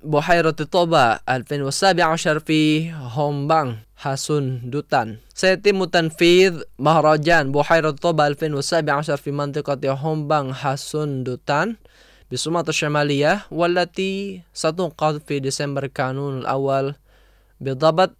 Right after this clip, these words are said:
من السادس حتى التاسع. قال رئيس مكتب الثقافة والسياحة إليسا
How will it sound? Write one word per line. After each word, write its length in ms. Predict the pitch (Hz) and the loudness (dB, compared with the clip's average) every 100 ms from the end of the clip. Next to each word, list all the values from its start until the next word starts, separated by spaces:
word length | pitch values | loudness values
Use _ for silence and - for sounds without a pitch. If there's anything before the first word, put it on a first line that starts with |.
| 131 | -8
من 200 | 123 123 | -6 -4
السادس 1400 | 123 123 123 123 123 123 - 147 139 139 170 - - - | -2 -4 -4 -4 -6 -6 -2 0 0 -2 -2 -2 -6 -8
حتى 360 | - 139 - | -6 -6 -4
التاسع. 560 | 131 - 127 131 113 95 - _ _ _ - | -6 0 0 2 -2 -4 -8 _ _ _ 2
قال 300 | 147 143 143 | 4 4 4
رئيس 360 | 156 185 180 | 4 2 0
مكتب 440 | 156 160 - 170 165 | -2 -2 2 2 2
الثقافة 500 | - 156 160 156 160 | 0 0 0 0 -2
والسياحة 880 | 156 - 147 143 143 143 147 156 - _ _ _ _ _ _ _ - | -2 -2 0 0 2 2 2 -2 -16 _ _ _ _ _ _ _ -2
إليسا 840 | 143 151 160 - 160 143 131 127 | 0 0 0 4 4 4 2 0